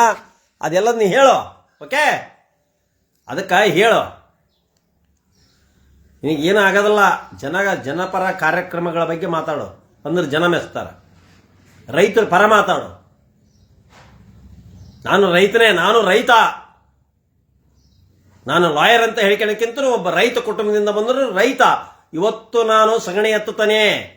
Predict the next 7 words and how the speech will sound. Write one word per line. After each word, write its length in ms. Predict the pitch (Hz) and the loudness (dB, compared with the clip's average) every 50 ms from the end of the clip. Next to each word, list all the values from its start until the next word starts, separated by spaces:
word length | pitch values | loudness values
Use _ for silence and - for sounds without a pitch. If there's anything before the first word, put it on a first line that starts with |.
| _ _ _ _ _ _ _ _ _ _ - - - _ _ _ _ - | _ _ _ _ _ _ _ _ _ _ -18 -18 -18 _ _ _ _ 0
ಬಾ. 140 | 165 202 214 208 185 156 127 - - - _ _ _ _ _ _ _ _ _ _ _ _ _ _ _ _ _ _ _ | 2 4 6 4 4 2 -2 -6 -12 -20 _ _ _ _ _ _ _ _ _ _ _ _ _ _ _ _ _ _ _
ಇವತ್ತು 380 | 147 160 196 214 214 214 - 226 | -6 -4 -2 -2 -2 -2 0 2
ನಾನು 220 | 214 214 214 196 | 2 4 4 2
ಹೊಲ್ದಾಗ 240 | 170 175 202 214 214 | 2 2 2 2 0
ಕೆಲಸ 260 | 214 214 202 190 - | 0 0 -4 -4 -4
ಮಾಡ್ತೇನೆ, 440 | 202 208 196 196 196 208 196 196 180 | -4 -2 -2 -2 -2 -2 -2 -2 -2
ಬಾ. 460 | - 190 233 240 220 175 135 107 - | 2 2 4 4 4 2 0 -2 -8